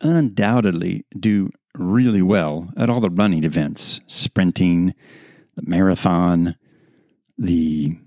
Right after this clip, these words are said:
I don't know, sixteen hundred meters, you know, whatever. They would do really well at the running events. And, <sighs> wow, you know, they could run a long way and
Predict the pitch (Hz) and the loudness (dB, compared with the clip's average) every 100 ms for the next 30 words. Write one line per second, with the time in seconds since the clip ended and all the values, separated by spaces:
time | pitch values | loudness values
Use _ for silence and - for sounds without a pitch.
0 | - 87 87 82 78 85 87 - - 117 | -8 -4 -2 -2 -2 -4 -6 -8 -4 -4
1 | - 101 90 82 85 90 85 85 85 - | 0 0 2 0 0 0 2 0 0 -4
2 | - - _ _ _ - - - 131 95 | -12 -18 _ _ _ -20 -14 -2 0 0
3 | 73 87 - _ _ _ _ _ _ _ | -2 -8 -10 _ _ _ _ _ _ _
4 | 117 113 110 101 92 90 76 90 - 90 | 0 2 2 2 4 2 0 -4 -4 0
5 | 85 80 80 - - - 87 82 80 80 | 0 0 -2 -4 -4 -2 -2 -2 -4 -6
6 | - - - - - - _ _ _ - | -6 -6 -8 -10 -10 -10 _ _ _ -10
7 | 101 - _ _ _ _ - 104 98 90 | -8 -10 _ _ _ _ -8 -6 -6 -4
8 | 87 92 95 117 123 117 _ _ - 117 | -2 0 2 2 2 -2 _ _ -16 -6
9 | 85 80 78 | -4 -2 -6